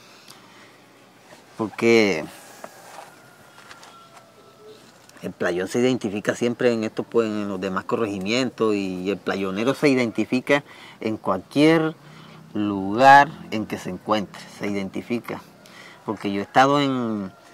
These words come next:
en ciudades, por ejemplo, en Santa Marta, eh, me llevé yo culo de susto enorme. Estaba en un proceso de, con la unidad de víctimas, y yo sí veía que la, la, la, la muchacha me reparaba de pie a cabeza.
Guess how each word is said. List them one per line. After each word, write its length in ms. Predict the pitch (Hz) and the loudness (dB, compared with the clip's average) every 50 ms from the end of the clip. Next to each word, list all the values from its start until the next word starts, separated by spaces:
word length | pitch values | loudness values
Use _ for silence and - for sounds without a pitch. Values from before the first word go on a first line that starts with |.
| - - - - - | -20 -20 -20 -10 -6
en 360 | 107 107 107 101 98 95 92 | -4 -4 -2 -4 -4 -6 -8
ciudades, 680 | - - 101 98 92 120 143 143 143 135 127 117 113 | -8 -8 -8 0 6 8 10 10 10 8 4 2 0
por 140 | - 107 98 | 0 -2 -2
ejemplo, 240 | 104 117 127 - 139 | 0 -2 0 0 -2
en 80 | 127 | -2
Santa 280 | - 120 104 92 - 98 | 0 -2 -4 -4 -4 -4
Marta, 420 | 98 107 120 127 123 - 151 147 | 0 2 2 0 4 6 6 6
eh, 100 | 139 143 - - - - - - - - - - - - - | 6 4 -2 -10 -20 -20 -20 -20 -20 -20 -20 -20 -20 -12 -6
me 140 | 107 110 110 | -4 -2 -2
llevé 260 | 101 101 101 107 117 | 0 -2 -2 0 0
yo 140 | 131 143 139 | 0 0 0
culo 240 | - 190 220 220 196 | 0 0 4 4 4
de 60 | - | 4
susto 360 | - 170 160 - - 127 120 | 4 2 0 0 -2 -2 -2
enorme. 400 | 120 120 123 120 107 98 101 92 - - - - - - - - - - - - - - - | 0 0 0 0 0 -2 -4 -8 -10 -14 -20 -20 -20 -20 -20 -20 -20 -20 -20 -20 -20 -16 -14
Estaba 280 | 208 - - 110 117 135 | -12 -2 2 2 4 4
en 80 | 143 | 2
un 120 | 143 147 147 | 0 -2 0
proceso 600 | - 143 131 127 131 139 139 - 151 147 143 135 | 0 -2 0 2 0 0 0 0 -2 -2 -2 -2
de, 260 | 131 123 117 110 101 95 98 - - - - - - - - - | -2 -2 -2 -2 -4 -6 -8 -10 -14 -16 -20 -20 -20 -20 -20 -10
con 220 | - - 110 110 | -6 -4 -2 -2
la 80 | 107 104 | -2 -2
unidad 380 | 101 98 101 101 107 117 123 127 | -2 -2 -2 2 4 4 4 4
de 100 | 135 135 | 4 2
víctimas, 440 | 135 135 123 - 139 135 139 143 - - - - - - - - - - - - - - - - - - - - - - - - - - - - - - - - - - - - - - - - - - - - - - | 0 0 0 -2 -2 0 0 -2 -4 -8 -14 -18 -18 -18 -18 -20 -20 -20 -20 -20 -20 -20 -20 -20 -20 -20 -20 -20 -20 -20 -20 -20 -20 -20 -20 -20 -20 -20 -20 -20 -20 -20 -20 -20 -20 -20 -20 -20 -20 -20 -20 -20 -20 -12
y 440 | - 98 104 104 101 92 69 52 - - - - - - - - - - | -8 -6 -4 -2 -4 -4 -6 -8 -10 -14 -16 -20 -20 -20 -20 -20 -20 -16
yo 120 | - 104 101 | -14 -12 -6
sí 120 | - 123 | -4 -2
veía 280 | 120 131 131 135 147 143 | 2 4 6 6 6 6
que 140 | - - 113 | 4 2 4
la, 480 | 110 104 101 95 85 85 85 - - - | 4 6 6 4 4 2 -2 -4 -8 -10
la, 200 | - 82 - 71 | -10 -10 -10 -10
la, 160 | - - - 76 | -10 -10 -6 -6
la 80 | 90 98 | -6 -6
muchacha 500 | 101 95 92 - - 113 123 - 139 127 | -6 -8 -2 2 2 2 4 2 0 -2
me 140 | 120 117 113 | 0 -2 -2
reparaba 520 | 101 110 107 - - 98 101 104 113 120 | -2 -4 -6 -4 -4 0 2 4 4 4
de 100 | 123 120 | 2 0
pie 140 | 101 120 135 | 0 0 0
a 40 | 139 | 2
cabeza. 400 | - 180 202 208 160 - - | 2 2 4 2 0 -2 -4